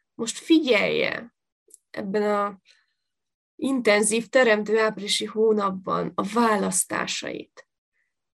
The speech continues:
Sokszor az emberek azt hiszik, hogy választottak, de valójában nem választottak,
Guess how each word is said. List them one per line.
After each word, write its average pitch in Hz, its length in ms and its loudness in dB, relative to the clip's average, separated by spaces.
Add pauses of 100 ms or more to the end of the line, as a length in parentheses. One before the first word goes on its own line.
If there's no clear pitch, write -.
(520)
Sokszor 294 760 4
az 233 140 2
emberek 220 380 2
azt 262 160 -2
hiszik, 220 300 -6
hogy 202 240 -4
választottak, 214 1300 0
de 202 140 -8
valójában 220 680 2
nem 233 380 2
választottak, 202 1400 -2